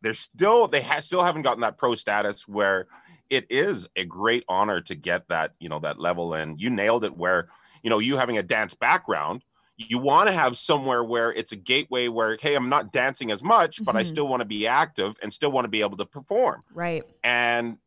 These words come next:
Speaker 1: that's where what was available to you at that point. It's great that you had more options.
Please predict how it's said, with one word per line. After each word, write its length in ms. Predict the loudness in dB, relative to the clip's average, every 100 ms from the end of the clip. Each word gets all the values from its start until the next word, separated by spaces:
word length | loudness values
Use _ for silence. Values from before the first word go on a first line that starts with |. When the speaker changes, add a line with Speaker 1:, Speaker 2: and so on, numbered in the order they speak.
| _ -6
Speaker 1:
that's 320 | -2 -2 0
where 180 | 0 4
what 180 | 6 4
was 160 | 4 0
available 440 | 2 2 2 0
to 180 | -4 -2
you 220 | 0 0
at 100 | 2
that 160 | 0 0
point. 240 | 0 0
It's 120 | -4
great 240 | -4 -2 0
that 160 | -4
you 100 | -4
had 160 | -4 -2
more 180 | -2 2
options. 580 | 2 2 -2 -6 -8